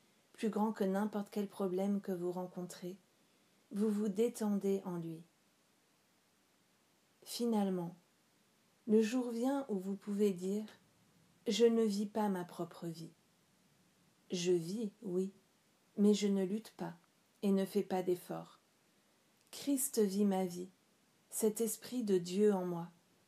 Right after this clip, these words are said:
cette présence spirituelle. » Il y a une perception de quelque chose. Pratiquer la présence de Dieu conduit à la méditation,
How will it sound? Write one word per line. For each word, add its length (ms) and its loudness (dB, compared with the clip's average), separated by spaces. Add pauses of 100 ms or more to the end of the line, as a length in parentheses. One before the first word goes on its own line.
(240)
cette 300 -2
présence 500 0
spirituelle. » 960 -2 (2250)
Il 200 2
y 100 4
a 80 4
une 160 2
perception 840 -2
de 140 0
quelque 400 -4
chose. 540 -8 (2000)
Pratiquer 640 -4
la 120 2
présence 560 -2
de 140 0
Dieu 400 -4 (300)
conduit 400 0
à 100 2
la 120 0
méditation, 800 -4